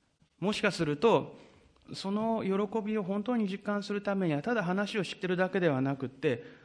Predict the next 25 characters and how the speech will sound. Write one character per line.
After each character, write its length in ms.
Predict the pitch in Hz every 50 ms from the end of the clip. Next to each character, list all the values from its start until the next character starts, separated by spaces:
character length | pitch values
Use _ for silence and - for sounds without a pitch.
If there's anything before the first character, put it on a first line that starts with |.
| - -
も 140 | 180 202 254
う 60 | -
ち 60 | -
ょ 40 | 359
っ 20 |
と 100 | 269 190
別 240 | 151 156 156 156 220
の 120 | 233 247
こ 120 | 240 277 269
と 100 | - 262
も 360 | 220 175 147 127 107 - - - - - - - - - - _ _ _ _ _ _ _ _ _ _ _ _ - -
必 280 | - - - - 165
要 100 | 180 196
な 120 | 208 233 240
ん 60 | 214
じ 80 | 185
ゃ 40 | 160
な 140 | 147 135 123
い 80 | 117 -
か 140 | - 147
っ 40 | 165
て、 260 | 156 - - - 123 - - - - - - - - _ _ _ _ _ _ _ _ _ _ _ _ _ _ _ _ _
そ 420 | - - 190 185 180 180 175 180 -
う 480 | - - - _ _ _ _ _ -
考 80 | -